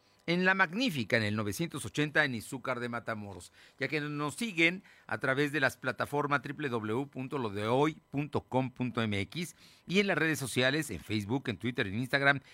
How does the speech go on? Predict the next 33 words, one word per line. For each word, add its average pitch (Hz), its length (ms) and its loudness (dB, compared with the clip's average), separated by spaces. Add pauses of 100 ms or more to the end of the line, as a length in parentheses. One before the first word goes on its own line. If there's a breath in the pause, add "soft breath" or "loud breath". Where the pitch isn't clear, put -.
(180 loud breath)
en 92 160 -6
YouTube, 160 440 2
en 117 80 0
Spotify, 143 720 4 (400 loud breath)
como 180 380 0
L 180 280 4
D 151 260 4
H 143 320 4
Noticias 127 640 0
y 127 60 -6
también 139 460 2 (180 loud breath)
en 104 140 -4
Telegram 165 500 2
como 117 260 -4
Lo 101 120 -6
de 107 100 -6
Hoy 120 100 -4
Noticias. 92 500 -14
Gracias - 540 2 (260 loud breath)
a 101 100 -4
todos 147 440 -4
y 123 100 -6
estaremos 147 360 -4
trabajando 160 460 -2
el 104 80 -6
fin 156 160 -8
de 196 100 -6
semana. 120 520 -6
Regresamos 92 500 -10
el 95 80 -8
lunes, 147 320 -6
por 101 120 -16
supuesto, 110 500 -8